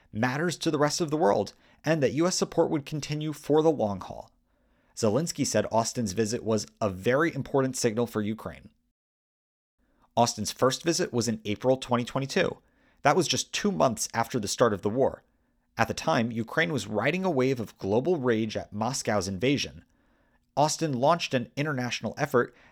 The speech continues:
that now sees fifty countries meet monthly to coordinate on what weapons, training, and other support could be pushed to Kyiv. But the conflict in Gaza could pull attention and resources from the Ukraine fight.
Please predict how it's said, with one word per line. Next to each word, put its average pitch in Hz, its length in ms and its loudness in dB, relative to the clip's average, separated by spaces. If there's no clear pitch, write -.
that 113 240 2
now 123 180 2
sees 131 280 -2
fifty 196 360 -2
countries 147 500 -2
meet 113 220 -6
monthly 113 560 0
to 123 100 -4
coordinate 147 520 0
on 131 180 2
what 127 200 4
weapons, 147 520 0
training, 147 460 -2
and 165 200 -2
other 160 200 4
support - 440 0
could 107 140 -2
be 110 80 -4
pushed - 260 -4
to 117 80 -6
Kyiv. - 380 -8
But 127 140 4
the 131 80 -2
conflict 160 460 0
in 90 120 -6
Gaza 135 440 4
could - 340 -2
pull 196 220 2
attention 165 420 -2
and 160 240 -4
resources 120 540 0
from 107 180 0
the 101 80 -2
Ukraine 90 380 -8
fight. 98 320 0